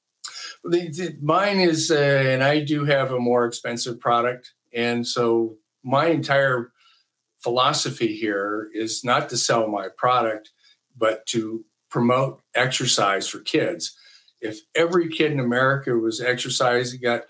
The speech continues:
access to an hour of exercise every day,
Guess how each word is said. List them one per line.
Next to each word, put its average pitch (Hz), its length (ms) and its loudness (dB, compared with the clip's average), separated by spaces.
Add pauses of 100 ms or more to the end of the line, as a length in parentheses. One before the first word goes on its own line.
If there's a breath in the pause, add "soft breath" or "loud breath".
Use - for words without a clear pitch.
(140)
access 123 440 0
to 123 140 -2
an 110 80 -2
hour 120 220 4
of 127 100 0
exercise 123 480 0
every 120 240 2
day, 127 400 2